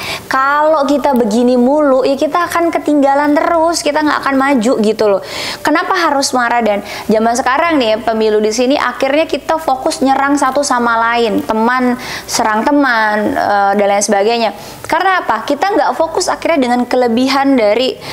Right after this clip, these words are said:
eh, jagoan kita masing-masing gitu. Kita fokusnya untuk menjatuhkan jagoan yang lain. Nah, ini yang buat aku tuh persaingan yang nggak, sangat nggak sehat. Kalau lu orang yang berpendidikan, lingkungannya lingkungan A satu, A,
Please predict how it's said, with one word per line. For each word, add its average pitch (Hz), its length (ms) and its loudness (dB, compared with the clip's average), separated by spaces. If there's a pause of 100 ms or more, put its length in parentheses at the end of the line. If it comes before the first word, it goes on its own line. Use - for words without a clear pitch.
(320)
eh, 226 380 0
jagoan 233 400 2
kita 240 240 0
masing-masing 254 640 0
gitu. 202 160 0
Kita 320 240 -4
fokusnya 285 480 -2
untuk 254 160 -2
menjatuhkan 240 560 0
jagoan 214 500 0
yang 220 220 0
lain. 240 320 0
Nah, 196 40 -2
ini 254 200 2
yang 339 80 2
buat 233 160 2
aku 285 320 -4
tuh 330 240 0 (380)
persaingan 196 420 0
yang 190 160 0
nggak, 190 140 0
sangat 196 260 -2
nggak 202 160 0
sehat. 208 400 -2 (320)
Kalau 285 300 0 (320)
lu 302 240 2 (420)
orang 247 280 0
yang 240 100 2
berpendidikan, 208 960 0 (160)
lingkungannya 214 640 0
lingkungan 208 500 0
A - 160 -4
satu, 214 640 0
A, 202 300 -2